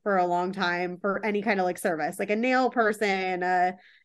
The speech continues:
hairstylist, doctor even, like, and, like, literally anything. It feels so awkward,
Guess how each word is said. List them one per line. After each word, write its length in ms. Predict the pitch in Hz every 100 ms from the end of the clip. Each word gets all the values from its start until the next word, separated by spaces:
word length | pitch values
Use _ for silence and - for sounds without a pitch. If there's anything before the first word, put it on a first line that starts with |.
| _ _ _
hairstylist, 920 | 269 262 262 269 233 202 196 196 180 170
doctor 680 | 233 254 262 - 240 214 208
even, 580 | 202 185 190 175 175
like, 280 | 185 185 185 -
and, 220 | 262 262
like, 200 | 247 247
literally 480 | 220 262 302 302 -
anything. 360 | 196 208 277
It 140 | 277 -
feels 320 | 240 233 226
so 600 | - - 196 190 214 208
awkward, 800 | 196 190 196 190 180 175 175 190